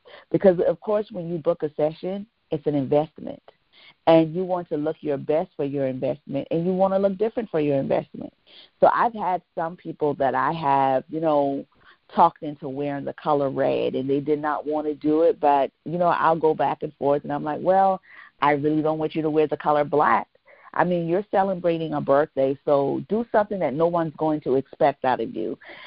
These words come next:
And I've gotten feedback in regards to, "Wow, thank you for making me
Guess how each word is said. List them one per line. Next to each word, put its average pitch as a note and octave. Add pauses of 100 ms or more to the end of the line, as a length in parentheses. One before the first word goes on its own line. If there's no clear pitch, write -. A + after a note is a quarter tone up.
(160)
And G#3
I've G#3
gotten F#3+
feedback F#3
in D#3
regards D3+
to, D3+
"Wow, C#3+ (400)
thank F#3
you G#3
for F3+
making E3
me D#3